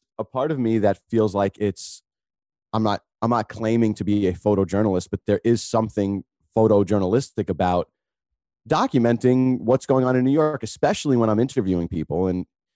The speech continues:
you know, we talk about current events and stuff like that and things that are going on in the world. So Kristen thinks it's not the best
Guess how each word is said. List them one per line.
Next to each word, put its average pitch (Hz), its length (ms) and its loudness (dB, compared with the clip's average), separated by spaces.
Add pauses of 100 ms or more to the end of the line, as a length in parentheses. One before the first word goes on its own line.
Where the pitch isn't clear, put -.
(140)
you 107 80 -2
know, 87 120 0
we 101 120 -2
talk - 300 -4
about 92 280 -4
current 101 280 -4
events 82 340 -8
and 87 100 -8
stuff - 340 -8
like 85 160 -6
that 80 200 -2
and 69 140 -16
things 92 180 -6
that 90 80 -4
are 90 60 -4
going 85 260 -6
on 85 140 -4
in 85 40 -6
the 85 80 -6
world. 92 400 0 (120)
So 98 340 -2
Kristen 127 580 -4 (140)
thinks - 540 -6 (580)
it's 104 180 -4
not 101 240 -2
the 95 80 -4
best 120 380 -2